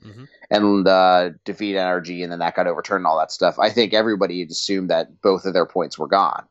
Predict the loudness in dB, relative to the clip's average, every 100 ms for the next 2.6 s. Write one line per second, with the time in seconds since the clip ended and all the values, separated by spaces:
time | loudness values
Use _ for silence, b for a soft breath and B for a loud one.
0 | _ _ -8 -8 -10 _ -2 -2 0 2
1 | 2 2 -2 -12 _ _ _ _ -20 -10
2 | 2 4 4 2 0 -2